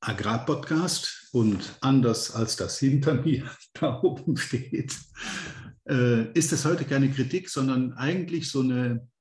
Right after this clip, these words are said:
ja, Kombination aus Feststellung im Training und so ein Stück weit auch Selbsterkenntnis bei mir selber.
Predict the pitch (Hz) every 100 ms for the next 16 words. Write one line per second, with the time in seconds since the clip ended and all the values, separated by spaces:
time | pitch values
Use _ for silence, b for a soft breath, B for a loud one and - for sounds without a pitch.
0 | _ _ _ _ - 120 135 110 - -
1 | 139 131 120 120 - 147 185 180 135 120
2 | 117 - 165 170 - - 135 135 135 104
3 | 95 - 120 135 160 196 190 - - _
4 | _ _ _ _ 156 156 143 127 120 -
5 | 202 196 - 156 151 135 - 120 123 151
6 | - - 107 - 110 107 113 113 - 104
7 | 110 117 113 123 120 78 -